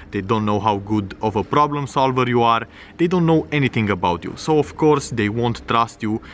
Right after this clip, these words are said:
until you show them something. Now, if you come up with a plan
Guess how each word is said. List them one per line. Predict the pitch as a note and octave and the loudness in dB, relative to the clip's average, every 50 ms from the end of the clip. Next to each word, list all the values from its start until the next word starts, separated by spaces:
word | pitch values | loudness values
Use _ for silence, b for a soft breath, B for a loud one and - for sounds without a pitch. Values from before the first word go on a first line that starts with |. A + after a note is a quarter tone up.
| B B B | B B B
until | A#2+ A2+ G#2+ G2 - - F3 F3 D3+ C#3 C3+ C3 C3 - - - - | -4 -4 -4 -4 0 0 2 4 4 4 2 2 -2 -4 -14 -12 -8
you | A2+ A2+ C3 B2 | 0 2 2 2
show | - - - G#2+ G2 | 2 0 0 0 0
them | F2+ F#2+ F2+ | 0 -2 -6
something. | - - F#2+ E2 F2 E2+ E2+ E2 - - - B B B B | -4 -4 -4 -4 -4 -8 -10 -12 -14 -16 -18 B B B B
Now, | - B2 C3+ B2 G2+ E2 - B B B B B | -2 -2 0 0 -2 -4 -8 B B B B B
if | - C3+ B2+ - - | -6 -6 -4 -2 -4
you | F3+ | -4
come | - - D#3 D3+ D3 | 0 0 0 0 0
up | C3 - | -2 0
with | C3 A#2 - | 0 0 0
a | A2+ G#2 | 0 -2
plan | - - A#2+ A2+ F#2+ E2+ E2+ | 0 -2 -2 0 -2 -4 -8